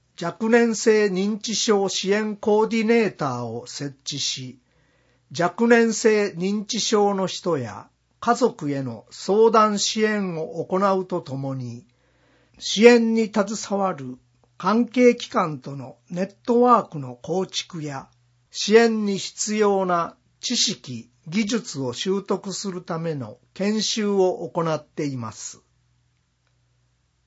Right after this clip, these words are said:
広島航空保健センター。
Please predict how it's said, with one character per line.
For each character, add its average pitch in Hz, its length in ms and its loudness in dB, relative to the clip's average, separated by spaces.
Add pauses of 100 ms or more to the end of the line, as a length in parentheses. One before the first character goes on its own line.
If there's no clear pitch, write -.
(760)
広 220 360 6
島 196 440 2
航 214 320 6
空 214 320 -4
保 170 180 0
健 208 300 0
セ 202 160 -2
ン 160 160 -4
タ 101 540 -12
ー。 - 20 -20